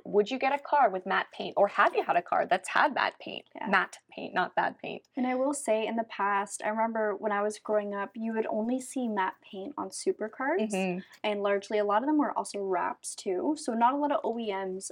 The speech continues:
Speaker 2: offered matte paint fresh off the factory, right? Fresh
Speaker 1: That
Speaker 2: out
Speaker 1: was
Speaker 2: factory.
Speaker 1: probably for good reason.
Speaker 2: Yeah, probably for good reason. Um, now you can actually get a Kia E V six with matte paint. You could even do the Kia Sportage,
Speaker 1: Mm-hmm.
Speaker 2: a bunch of Genesis product comes with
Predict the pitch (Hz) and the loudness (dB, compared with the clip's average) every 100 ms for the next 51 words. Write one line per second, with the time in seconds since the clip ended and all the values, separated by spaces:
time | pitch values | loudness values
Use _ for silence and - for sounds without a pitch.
0 | - 190 185 - 180 180 - - 190 170 | 0 0 0 -4 -4 -4 -4 -6 -4 -4
1 | - - 180 175 - - 170 - 170 _ | -6 -10 -8 -8 -8 -4 -4 -2 -8 _
2 | _ _ _ _ _ _ _ _ - 202 | _ _ _ _ _ _ _ _ -6 0
3 | 185 - - - - 208 - 202 - 233 | 0 -2 -12 -2 0 0 0 2 6 6
4 | 196 196 - 214 - 320 240 226 190 185 | 6 -4 -10 -10 2 4 4 0 0 0
5 | 226 294 311 330 370 - 381 453 466 466 | 2 0 4 6 6 4 4 6 6 6
6 | 359 294 277 254 254 196 180 - - - | 4 4 2 0 0 -2 -4 -8 -18 -6
7 | - 214 208 220 240 262 285 247 269 233 | 2 4 4 4 6 6 4 2 2 2
8 | - 247 240 233 - _ _ _ - - | 2 2 4 4 2 _ _ _ -8 -8
9 | - 233 233 277 285 302 311 330 427 302 | -2 4 4 6 4 2 4 2 2 2
10 | 269 233 - 285 330 214 214 214 214 214 | 4 4 4 0 2 0 -4 -4 -2 0
11 | 202 202 208 208 - 208 - 262 254 247 | 0 2 -2 -2 -2 -4 0 2 2 2
12 | 220 202 214 214 214 - 202 226 247 - | -2 -4 -4 -4 -6 -2 -2 -2 -10 -6
13 | - 214 208 - 220 220 | 2 2 2 -4 -8 -8